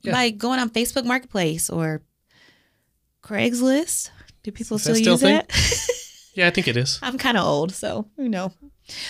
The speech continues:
Speaker 2: But anyways, there are options available to sell things in order to get one month ahead as well.
Speaker 1: Mm-hmm.
Speaker 2: Let's see, what are some other ideas for getting one month ahead?
Speaker 1: One month,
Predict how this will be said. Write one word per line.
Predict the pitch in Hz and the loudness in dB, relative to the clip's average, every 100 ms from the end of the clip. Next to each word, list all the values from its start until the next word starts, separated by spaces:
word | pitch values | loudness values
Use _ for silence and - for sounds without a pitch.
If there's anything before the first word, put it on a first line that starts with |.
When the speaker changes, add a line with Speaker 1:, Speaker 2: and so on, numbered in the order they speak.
| - | -2
Speaker 2:
But | 381 | 0
anyways, | 392 277 220 233 | 4 4 4 4
there | 359 349 | 4 6
are | 269 - | 6 4
options | 208 240 - 220 208 - | -2 -2 0 0 -2 -4
available | 190 185 185 175 165 | -2 0 0 -2 -6
to | - | -6
sell | 180 170 170 185 | -4 0 0 -2
things | - 151 151 185 | -4 -4 -6 -6
in | 175 | -8
order | - 170 | -6 -6
to | 175 170 | -6 -6
get | 165 165 | -6 -6
one | 160 156 | -4 -6
month | 160 190 | -6 -10
ahead | 185 165 160 | -8 -8 -8
as | - 151 | -10 -10
well. | - - - _ - | -10 -10 -10 _ -10
Speaker 1:
Mm-hmm. | 123 143 - _ - - - | -8 -10 -14 _ -20 -20 -14
Speaker 2:
Let's | 269 302 | -8 -4
see, | 233 175 | -2 -2
what | 214 | -2
are | 311 | -2
some | - 277 | -2 -6
other | - 208 - | -4 -2 -2
ideas | 190 175 180 165 160 180 180 - - _ | -2 -4 -6 -6 -4 -6 -8 -14 -20 _
for | _ 196 175 | _ -10 -8
getting | 175 165 165 160 | -4 -2 0 0
one | 156 156 151 | -2 -4 -4
month | 156 | -6
ahead? | 160 - - - _ _ _ _ _ _ _ _ _ _ _ _ _ _ _ | -10 -10 -12 -14 _ _ _ _ _ _ _ _ _ _ _ _ _ _ _
Speaker 1:
One | 147 175 | -4 0
month, | 208 | 2